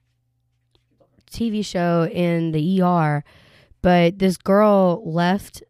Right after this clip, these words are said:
the Amish community to go live in the world, and her parents were told to disown her and abandon her because she left the Amish culture.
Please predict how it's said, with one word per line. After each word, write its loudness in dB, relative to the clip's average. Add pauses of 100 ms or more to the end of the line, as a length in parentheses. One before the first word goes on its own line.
(420)
the 2
Amish 2
community -2
to -16
go 0 (200)
live -2
in -4
the -2
world, 0
and -6
her -6
parents -6 (540)
were 0
told -2
to -14
disown -4
her -4 (100)
and -8
abandon -6
her -4
because -8
she -10
left -8
the -10
Amish -8
culture. -10